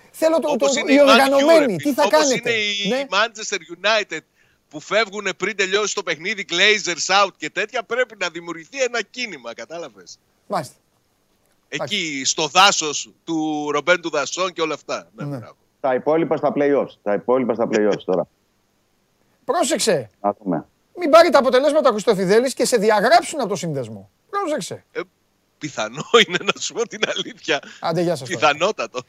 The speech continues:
Speaker 2: Άντε, γεια.
Speaker 1: Φιλιά, διασκέδασα.
Speaker 3: Καλό μεσημέρι,
Speaker 1: Φιλιά,
Speaker 3: καλό
Speaker 1: φιλιά, ευχαριστώ.
Speaker 3: μεσημέρι.
Speaker 2: Γεια.
Speaker 1: Σας ευχαριστώ πολύ.
Speaker 2: Γεια.
Speaker 1: Ευχαριστώ πάρα πολύ. Ευχαριστώ. Ήταν μια προσφορά δική μου προς τον κόσμο, αυτή η απόλαυση. Έλα μέσα, έλα τώρα, έλα εδώ να πούμε σοβαρά, έλα τώρα εδώ. Έλα και για το, το σύμπαν τώρα. Άντε.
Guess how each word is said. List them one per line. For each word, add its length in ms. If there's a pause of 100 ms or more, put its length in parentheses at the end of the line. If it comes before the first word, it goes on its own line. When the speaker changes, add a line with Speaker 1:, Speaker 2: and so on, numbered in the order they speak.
(140)
Speaker 2:
Άντε, 340
γεια. 80
Speaker 1:
Φιλιά, 200
διασκέδασα. 400
Speaker 3:
Καλό 120
μεσημέρι, 160 (160)
Speaker 1:
Φιλιά, 80
Speaker 3:
καλό 120
Speaker 1:
φιλιά, 180
ευχαριστώ. 340
Speaker 3:
μεσημέρι. 180
Speaker 2:
Γεια. 140
Speaker 1:
Σας 160
ευχαριστώ 340
πολύ. 300
Speaker 2:
Γεια. 100 (100)
Speaker 1:
Ευχαριστώ 320
πάρα 200
πολύ. 260 (380)
Ευχαριστώ. 460 (280)
Ήταν 260
μια 180
προσφορά 440
δική 280
μου 100
προς 180
τον 120
κόσμο, 460 (280)
αυτή 220
η 40
απόλαυση. 380
Έλα 220
μέσα, 260 (200)
έλα 220
τώρα, 260 (160)
έλα 200
εδώ 140
να 140
πούμε 180
σοβαρά, 520
έλα 220
τώρα 240
εδώ. 300 (540)
Έλα 280
και 120
για 200
το, 220
το 100
σύμπαν 340
τώρα. 300
Άντε. 360